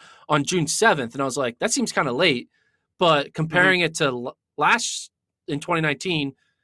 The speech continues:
Speaker 1: she had only run two four hundred hurdles by June thirteenth, right?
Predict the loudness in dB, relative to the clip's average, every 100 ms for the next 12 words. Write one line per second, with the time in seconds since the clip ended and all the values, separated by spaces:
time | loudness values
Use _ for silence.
0 | _ -10 -2 2 4 4 4 4 4 4
1 | 0 -8 _ _ 0 2 2 -2 _ -6
2 | -2 0 2 2 2 0 2 4 4 -2
3 | _ _ -4 -2 -2 -2 -4 -4 -8 -8
4 | _ _ _ _ -2 0 0 -4